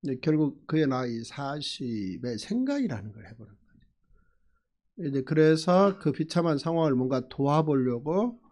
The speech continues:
어, 시도했다가, 어, 그게 부작용이 생기는. 네, 그래서 결국 이제, 어, 광야로 공간 이동을 하는,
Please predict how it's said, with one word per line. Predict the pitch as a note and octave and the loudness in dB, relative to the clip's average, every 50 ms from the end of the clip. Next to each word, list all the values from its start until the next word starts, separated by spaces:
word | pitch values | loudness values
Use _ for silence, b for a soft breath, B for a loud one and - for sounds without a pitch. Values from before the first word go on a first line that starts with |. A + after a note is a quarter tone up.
| b b b b b _ _ - | b b b b b _ _ -18
어, | - - - - - A2+ C#3 D#3+ D#3 | -14 -12 -12 -10 -12 -12 -12 -12 -12
시도했다가, | - - F#3+ F3+ - C3 A#2 A2 G#2+ G#2+ - F#3 - - D3+ C#3 C3 E3+ F3 A3 C#4 C#4+ - - - - - _ - - - | -8 -6 -6 -4 -2 -4 -4 -4 -6 -8 -10 -12 -10 -6 -6 -4 -2 2 2 2 2 2 0 -6 -16 -20 -20 _ -20 -18 -14
어, | B2 B2+ B2 A#2+ A#2 A2+ A2 - - - - F#3+ F#3+ - | -12 -10 -8 -8 -10 -10 -12 -12 -14 -16 -16 -14 -14 -12
그게 | - - D3+ D3+ | -10 -8 -6 -6
부작용이 | - - - C3+ C#3+ D3+ C#3+ C3 C3+ B2 G#2 G2+ | -6 -6 -6 -6 -6 -6 -6 -6 -6 -8 -10 -12
생기는. | - - A2+ - - - _ _ - - - _ - - - - - - - - - _ _ _ _ _ _ _ _ _ _ _ _ _ _ _ _ _ _ - - - _ _ _ _ _ _ - | -16 -20 -20 -20 -20 -20 _ _ -20 -20 -20 _ -20 -20 -20 -20 -20 -20 -20 -20 -20 _ _ _ _ _ _ _ _ _ _ _ _ _ _ _ _ _ _ -20 -20 -20 _ _ _ _ _ _ -10
네, | C#3+ C3 A#2+ | -8 -6 -4
그래서 | - D#3+ D#3 D#3+ D#3 F#3 F3+ | 0 2 2 4 4 4 2
결국 | - E3 D3+ C#3 C#3 C#3+ C3+ A#2+ | 2 2 0 0 0 0 -2 -2
이제, | G#2 G2 G2+ G#2 G2 - - _ _ _ _ _ - | -2 -6 -10 -12 -14 -14 -16 _ _ _ _ _ -20
어, | - - F#2 F2+ D#2+ D#2 D2+ - - - - - - - - - - - _ _ _ _ _ _ _ _ _ _ _ _ _ _ - F3+ | -18 -16 -14 -16 -16 -16 -16 -18 -18 -20 -20 -20 -20 -20 -20 -20 -20 -20 _ _ _ _ _ _ _ _ _ _ _ _ _ _ -20 -12
광야로 | - D3 C3+ C3 C3 B2 A2 G#2 G2+ G2 A2+ A#2+ A2+ A2 G#2 B2 C#3 C#3 | -6 -4 -2 -2 -2 -2 -2 -4 -6 -6 -8 -6 -6 -6 -6 -6 -8 -6
공간 | - D3 C#3+ C#3 D#3 D#3 C#3+ | -2 0 2 4 4 4 4
이동을 | B2 G#2+ A2+ G2+ F#2+ F#2+ G2 | 4 2 -2 -4 -8 -8 -10
하는, | - - - - - | -12 -12 -12 -14 -14